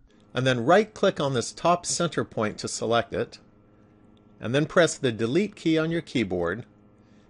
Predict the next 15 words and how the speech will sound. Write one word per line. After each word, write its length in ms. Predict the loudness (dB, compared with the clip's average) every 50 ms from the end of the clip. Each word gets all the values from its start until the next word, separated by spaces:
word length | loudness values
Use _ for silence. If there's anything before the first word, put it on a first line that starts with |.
| _ _ -6
And 120 | -4 0
then 140 | 0 0 0
click 320 | 0 0 2 2 2 2 0
on 320 | -2 -2 -2 -4 -6 -2
Vertices. 800 | 0 0 2 2 0 -2 -4 -4 -6 -6 -6 -10 -10 -10 -12 -14 _ _ -20 _ _ _ _ -20 _ _ _ _ _ _ _ _ _ _ _ _ _ _ -20 _ -8
And 120 | -6 0 2
that 160 | 4 4 6
will 120 | 4 4
delete 420 | 4 4 2 4 4 4 2 2 -2
the 80 | -6
top 340 | -6 0 2 2 2 2 0
portion 400 | -4 -2 -2 0 0 -2 -4 -4
of 140 | -4 -2 -4
this 160 | -6 -6 -6
cup. 340 | -8 -8 -8 -8 -8 -14